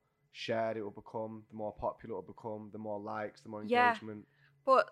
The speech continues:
Speaker 2: you know, you get a desensitization to that. I
Speaker 1: Yeah.
Speaker 2: mean, I've become desensitized to that. I look at crime scenes all
Speaker 1: Yeah.
Speaker 2: the time,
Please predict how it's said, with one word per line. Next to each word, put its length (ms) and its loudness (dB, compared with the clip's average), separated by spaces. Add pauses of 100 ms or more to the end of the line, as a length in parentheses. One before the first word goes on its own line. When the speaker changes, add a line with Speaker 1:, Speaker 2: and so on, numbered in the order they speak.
Speaker 2:
you 120 -4
know, 120 4
you 160 0
get 240 6
a 20 4
desensitization 1300 0
to 120 -8
that. 300 6
I 60 -6
Speaker 1:
Yeah. 60 0
Speaker 2:
mean, 120 0
I've 220 0
become 280 -4
desensitized 720 -2
to 60 -18
that. 140 6
I 60 10
look 160 0
at 80 2
crime 340 4
scenes 480 -8
all 160 4
Speaker 1:
Yeah. 60 4
Speaker 2:
the 80 -2
time, 520 4